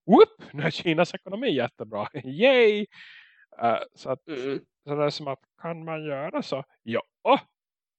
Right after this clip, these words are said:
Speaker 1: i Kina. Eh, <laughs> alltså,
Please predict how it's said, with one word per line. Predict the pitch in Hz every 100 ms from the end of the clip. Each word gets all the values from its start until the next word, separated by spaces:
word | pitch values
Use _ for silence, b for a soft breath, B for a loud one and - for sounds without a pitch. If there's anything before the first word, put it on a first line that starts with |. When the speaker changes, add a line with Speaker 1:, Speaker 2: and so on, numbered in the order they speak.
| -
Speaker 1:
i |
Kina. | 202 - 107 78 143 180 - B B B B B - _ _ 135
Eh, | 135 131
<laughs> | - - - - - - - _ _ _ 175 _ 156 _ - - -
alltså, | - - 151 170